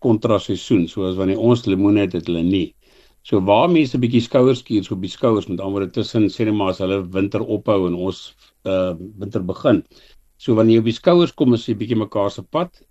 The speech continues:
maar, uh, eintlik baie, baie min, veral wat, uh, die, die produk daar op die tafel is, nou lemoene,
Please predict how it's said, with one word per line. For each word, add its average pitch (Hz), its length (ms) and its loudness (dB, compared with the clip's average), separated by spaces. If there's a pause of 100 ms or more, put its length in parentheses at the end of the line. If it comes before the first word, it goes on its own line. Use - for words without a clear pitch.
maar, 104 400 -2 (200)
uh, 101 220 -4
eintlik 147 340 -2
baie, 98 260 -2
baie 92 240 -2
min, 101 260 -2
veral 104 280 -8
wat, 98 320 -6 (100)
uh, 87 320 -2
die, 90 260 -6 (160)
die 104 120 -4
produk 92 420 -4
daar 98 160 -2
op 92 180 -8
die - 120 -18
tafel 107 400 0
is, 87 160 -8
nou 90 120 -4
lemoene, 87 460 0